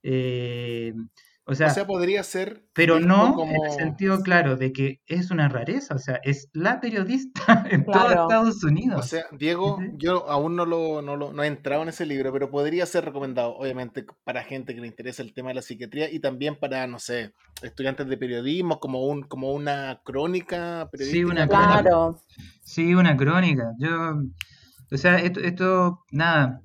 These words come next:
Speaker 1: yo creo que es un libro que le encantaría, por ejemplo, a, a Leila Guerriero, por ejemplo.
Speaker 2: Por ejemplo, por ejemplo,
Speaker 3: Mm.
Speaker 2: por ejemplo.
Speaker 1: Por ejemplo, por tirártela así suave. Eh,
Speaker 2: Bacán.
Speaker 1: o, o, por ejemplo, también a María Moret.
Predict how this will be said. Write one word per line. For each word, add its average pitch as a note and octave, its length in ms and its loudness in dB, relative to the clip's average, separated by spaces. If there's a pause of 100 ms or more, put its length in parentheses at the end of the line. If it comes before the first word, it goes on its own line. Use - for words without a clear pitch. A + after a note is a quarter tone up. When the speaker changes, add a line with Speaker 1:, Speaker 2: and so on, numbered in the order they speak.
Speaker 1:
yo C#3 240 -4
creo F#3+ 200 2
que F#3+ 80 -2
es F#3 80 4
un F3+ 100 4
libro F#3 240 2
que F3 80 0
le E3 80 -2
encantaría, D3+ 880 2
por D#3+ 140 -4
ejemplo, D#3+ 1040 -6 (680)
a, C3 560 0 (180)
a C3 100 0
Leila C#3+ 300 4
Guerriero, A#2+ 480 -2 (240)
por C3 80 -6
ejemplo. A#2+ 260 -8
Speaker 2:
Por - 0 -
ejemplo, G#2+ 360 -16
por A#2 120 -10
ejemplo, E3+ 440 -8
Speaker 3:
Mm. E3+ 100 -20
Speaker 2:
por A2 120 -8
ejemplo. - 540 -18
Speaker 1:
Por C3 140 -4
ejemplo, A#2+ 380 -10
por C#3 240 -2
tirártela F3 420 -2
así D#3 260 -6
suave. - 280 -10 (1040)
Eh, C3 160 -6
Speaker 2:
Bacán. B2+ 260 -6
Speaker 1:
o, C#3 120 -2
o, C3+ 300 -4
por C3 160 0
ejemplo, D3+ 580 -4
también C#3+ 300 -2
a C#3+ 200 2
María C#3 240 2
Moret. B2+ 280 -4